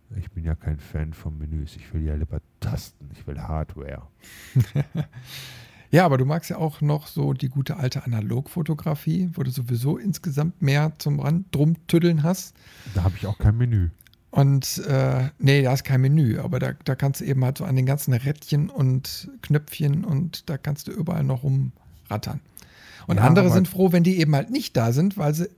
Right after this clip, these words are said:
Speaker 2: grundsätzlich mit ihren Fingern eben halt auf diesen Tasten rumtappern und dann irgendeine Funktion auslösen, die sie eigentlich gerade gar nicht wollten.
Speaker 1: Oder mit der Nasenspitze.
Speaker 2: Ja, du, ich, ich hab wirklich Leute kennengelernt, die haben, äh, so diese, diese ganz kleinen Kompaktkameras, so diese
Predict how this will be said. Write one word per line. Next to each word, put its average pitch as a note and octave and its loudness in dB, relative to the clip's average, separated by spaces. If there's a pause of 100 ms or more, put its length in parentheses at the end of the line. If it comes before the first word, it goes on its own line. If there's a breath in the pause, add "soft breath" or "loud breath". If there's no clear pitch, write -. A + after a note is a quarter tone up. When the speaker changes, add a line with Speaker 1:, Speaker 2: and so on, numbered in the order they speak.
(140)
Speaker 2:
grundsätzlich F3+ 0
mit D#3+ -2
ihren C#3+ 2
Fingern G#3 0
eben F3+ 0
halt F#3 -2
auf D#3 -4
diesen D#3+ 0
Tasten D3+ 0
rumtappern D#3 0
und D3+ 0
dann D#3 -2
irgendeine G3+ -2
Funktion D3 0
auslösen, F3+ 2 (280 loud breath)
die D#3+ 2
sie D3+ 0
eigentlich D3 0
gerade C3+ 0
gar C3 -2
nicht C#3+ 0
wollten. A2 -2 (520 soft breath)
Speaker 1:
Oder G2 4
mit A2 2
der A2+ 6
Nasenspitze. E2+ -2 (880 loud breath)
Speaker 2:
Ja, F3+ 4
du, G3 2
ich, - -4
ich D#3 0
hab F3+ 0
wirklich F3 0
Leute C#3+ 2
kennengelernt, F3 2
die D3+ 2
haben, D3+ 2 (440 soft breath)
äh, C#3+ 4
so C#3+ 4
diese, C#3 2
diese D#3 2
ganz E3 4
kleinen E3+ 2
Kompaktkameras, B2+ 0
so C3 -4
diese B2+ -2